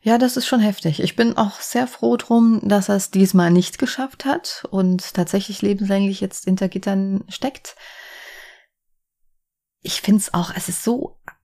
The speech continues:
skrupellos, das jetzt auch na-, im Nachgang noch zu erfahren, dass er damals zu dem Tod seiner Ex-Frau auch noch seine Kinder als Zeugen geladen hat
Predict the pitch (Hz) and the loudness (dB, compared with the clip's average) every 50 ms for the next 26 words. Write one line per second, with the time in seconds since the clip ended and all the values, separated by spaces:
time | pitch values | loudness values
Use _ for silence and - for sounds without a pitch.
0 | _ _ - - - - - - 233 285 - - - 202 175 165 160 147 170 214 | _ _ -4 -4 -4 -4 -2 2 2 2 2 4 4 4 4 4 2 2 2 0
1 | 277 269 - - - - - _ _ _ - - 170 - - 165 - - 156 - | 0 0 -4 -8 -12 -14 -18 _ _ _ -4 -2 -2 -2 -4 -2 -2 -2 0 2
2 | 175 - - - 175 170 165 165 165 156 165 160 160 160 160 - 180 175 170 165 | 2 0 2 2 2 2 4 2 0 0 2 2 0 0 2 0 0 2 0 -2
3 | - - - - 151 - - - 156 151 156 170 180 190 190 180 - 165 156 - | -4 -4 -2 -2 -2 -2 -4 -6 -2 0 2 4 4 4 4 4 2 -2 0 0
4 | 165 165 160 165 151 156 165 180 190 185 185 185 - - - - - - - _ | 0 0 0 0 0 0 2 2 2 2 0 -2 -4 -8 -8 -8 -10 -12 -16 _
5 | _ _ _ _ _ _ _ _ _ - - - 170 165 165 - - 175 165 - | _ _ _ _ _ _ _ _ _ -10 -6 -4 -2 -2 -2 -2 -2 -2 -2 -2
6 | - 165 160 160 170 165 160 - - - - 175 170 170 170 165 - - - - | -2 0 0 0 0 -2 -4 -6 -8 -4 -2 0 0 0 0 -2 -4 -10 -18 -20
7 | - - - _ _ _ - 156 156 165 160 - - 156 151 147 - - - 180 | -20 -20 -20 _ _ _ -10 -6 -4 -4 -4 -2 -2 -2 -2 -2 -4 2 6 6
8 | 196 214 220 214 214 220 220 - - 185 185 - - - - 196 208 214 208 214 | 6 8 6 4 2 -2 -4 -2 -2 -2 -2 -4 -6 -2 0 0 0 2 4 4
9 | 202 196 185 190 185 190 196 196 190 180 190 190 190 - | 4 4 4 2 2 2 2 2 4 4 2 0 -2 -6